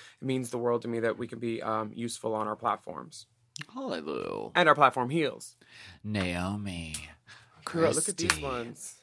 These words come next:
Speaker 2: Linda.
Speaker 1: Have y'all seen
Speaker 2: Uh,
Speaker 1: those?
Speaker 2: ooh, that's pretty. Uh, that's very
Speaker 1: Mm-hmm.
Speaker 2: festive, too.
Speaker 1: Yeah, well, I'm in full drag. I just wanted to show my sister my, um,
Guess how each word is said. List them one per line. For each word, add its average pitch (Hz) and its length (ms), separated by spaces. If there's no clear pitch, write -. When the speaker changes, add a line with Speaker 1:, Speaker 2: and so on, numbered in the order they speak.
Speaker 2:
Linda. 82 1160
Speaker 1:
Have 139 100
y'all 185 160
seen 185 220
Speaker 2:
Uh, 113 640
Speaker 1:
those? 117 80
Speaker 2:
ooh, 180 500
that's 143 240
pretty. 123 640
Uh, 73 420
that's 139 200
very 131 180
Speaker 1:
Mm-hmm. 135 80
Speaker 2:
festive, 127 540
too. 80 640
Speaker 1:
Yeah, 156 300
well, 156 180
I'm 147 180
in 151 80
full 151 200
drag. 135 300
I 135 40
just 123 200
wanted 131 140
to 131 40
show 135 160
my 131 80
sister 127 300
my, 131 260
um, 127 360